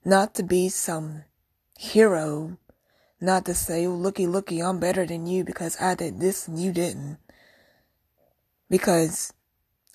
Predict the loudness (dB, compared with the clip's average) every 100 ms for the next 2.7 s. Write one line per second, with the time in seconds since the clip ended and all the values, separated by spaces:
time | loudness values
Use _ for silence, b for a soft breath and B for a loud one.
0 | -4 0 2 0 -2 -4 -4 -4 -6 -6
1 | -6 -8 -2 2 2 -2 -10 -10 -8 -8
2 | -6 -6 -2 0 0 -2